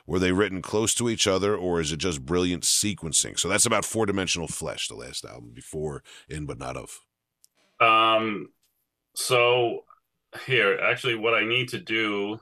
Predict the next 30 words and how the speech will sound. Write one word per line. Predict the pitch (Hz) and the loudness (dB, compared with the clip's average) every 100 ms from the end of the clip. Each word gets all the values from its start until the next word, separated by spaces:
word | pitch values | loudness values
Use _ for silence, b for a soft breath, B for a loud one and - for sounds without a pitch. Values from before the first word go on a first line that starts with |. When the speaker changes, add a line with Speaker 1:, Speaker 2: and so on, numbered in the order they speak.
| 120 | -4
Speaker 2:
is, | 98 98 90 - | 2 2 2 0
like, | 98 90 98 | 0 0 -2
look | 107 101 | -2 -2
at | 87 | -4
the | |
track | 85 107 98 95 | -2 2 4 2
listing, | 90 90 - 92 92 107 - _ _ _ _ _ _ _ _ 87 | 0 -2 -2 -2 -2 -6 -14 _ _ _ _ _ _ _ _ 0
um, | 90 87 87 | 2 2 0
'cause | 110 | 2
I'm | 110 104 | 2 0
forgetting | 113 107 107 101 | 0 2 2 0
the | |
order | - 98 92 87 | 0 0 0 0
of | 82 | -4
the | 85 | -8
songs | - 87 82 87 - - | -4 -2 -2 -4 -8 -4
at | 87 87 | -2 0
the | 95 | -2
moment. | 85 82 92 - | 0 0 0 -2
So | - 90 | 0 2
I | |
just | 95 - | 0 0
wanna, | 98 92 87 85 - | 2 4 2 0 -4
I'm | 87 87 | -6 -2
gonna | 101 101 | 0 0
bring | 82 98 104 | 0 0 2
that | 98 90 | 2 4
up | 92 - _ _ _ | 4 0 _ _ _
real | 95 104 110 | 0 2 0
quick | - 92 98 | 0 2 2